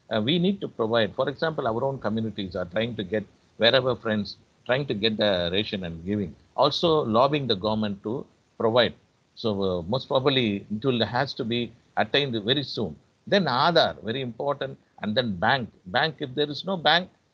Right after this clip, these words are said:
no P F is given, no salary, very difficult to find out whether there is minimum wages given. So we should give, provide them an entitlement. Empowering their entitlements is very important.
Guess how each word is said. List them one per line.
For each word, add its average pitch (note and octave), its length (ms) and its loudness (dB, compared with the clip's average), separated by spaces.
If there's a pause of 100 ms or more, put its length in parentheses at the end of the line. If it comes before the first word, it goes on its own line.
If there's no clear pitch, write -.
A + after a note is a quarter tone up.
no F3 160 2
P F#3 220 0
F F#3 140 0
is D#3 120 -8
given, D3+ 340 -2
no C#3+ 180 2
salary, D3 420 2
very B2+ 220 0
difficult A#2+ 400 -6
to E3 160 -6 (320)
find C3+ 180 0
out C#3 120 4
whether A#2+ 200 2
there A#2 180 0
is G#2+ 160 -4
minimum A#2+ 360 -2
wages G#2 260 0
given. D#2 300 -10 (260)
So D#3+ 360 -2
we D3 100 -2
should B2+ 260 -4
give, A#2 260 0
provide C3 360 2
them G#2+ 200 0
an G2 100 -4
entitlement. F2+ 580 -4 (300)
Empowering E3+ 580 2
their C#3 120 2
entitlements A#2 720 -2
is F#2 120 -6
very G2+ 200 -2
important. E2+ 440 -10